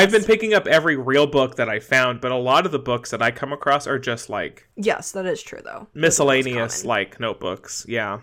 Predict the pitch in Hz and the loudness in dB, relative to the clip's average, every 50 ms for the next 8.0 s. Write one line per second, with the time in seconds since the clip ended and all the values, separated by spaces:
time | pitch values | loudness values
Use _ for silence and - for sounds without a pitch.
0 | _ 190 170 170 170 180 - - 185 - _ _ 170 175 - 151 165 170 170 151 | _ -14 -14 -12 -14 -16 -18 -20 -20 -20 _ _ 4 4 4 4 4 4 4 2
1 | - - 151 160 156 165 165 175 170 - 156 143 135 131 - - 175 170 180 196 | 0 0 0 0 2 2 0 0 -2 -2 0 2 2 0 -2 -6 -10 -8 -8 -10
2 | 247 254 - _ - - - 147 135 127 113 135 131 123 127 127 123 123 120 - | -10 -12 -16 _ -20 -8 -4 -4 -2 0 0 2 2 2 0 0 -4 -6 -8 -10
3 | _ _ - - 143 139 151 170 160 165 - - 151 147 147 151 151 139 131 - | _ _ 0 2 2 2 4 2 0 0 0 0 -2 -2 -2 -4 -4 -4 -4 -6
4 | - - 120 113 120 123 135 147 165 180 170 151 - - 147 139 127 120 - 160 | -4 -2 0 2 2 2 2 0 -2 -4 -6 -8 -8 -6 -8 -8 -10 -4 0 2
5 | 170 185 180 151 131 123 120 - 135 123 113 - - - - - 135 131 127 120 | 4 4 4 2 0 -4 -6 -4 -2 -2 -2 -4 -6 -8 -4 0 0 2 2 0
6 | 117 113 117 123 110 - - 117 120 - - - 135 120 117 127 127 - - 117 | -2 -4 -6 -8 -8 -6 -6 -6 -6 -8 -6 -2 0 0 0 0 -4 -6 -6 -6
7 | 113 - - 110 107 104 - 104 113 208 208 202 202 196 185 180 175 170 175 185 | -8 -8 -10 -12 -12 -10 -8 -6 -4 -4 -4 -4 -6 -6 -6 -8 -8 -10 -12 -14